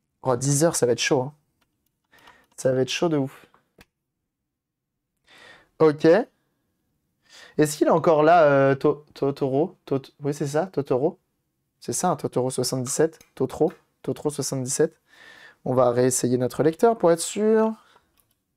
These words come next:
T'es là. Est-ce que tu préfères que je te change la pile ou que je te laisse ta pile d'origine ? Sachant que ta pile d'origine,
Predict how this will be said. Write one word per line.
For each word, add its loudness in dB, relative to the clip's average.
T'es 2
là. -2
Est-ce 0
que 4
tu -2
préfères 0
que 0
je -4
te 4
change 0
la 4
pile 0
ou -2
que 2
je -6
te 4
laisse 2
ta 4
pile 0
d'origine ? 2
Sachant 0
que -8
ta 2
pile 0
d'origine, 2